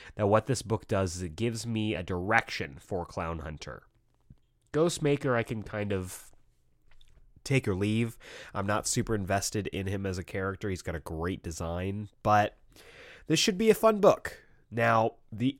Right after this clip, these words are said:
other part of this Batman double feature is Shadow War Omega number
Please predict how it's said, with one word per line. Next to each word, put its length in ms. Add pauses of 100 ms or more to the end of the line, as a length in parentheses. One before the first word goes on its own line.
other 300
part 520 (520)
of 180
this 220
Batman 720
double 240
feature 680
is 340
Shadow 460
War 480
Omega 720
number 480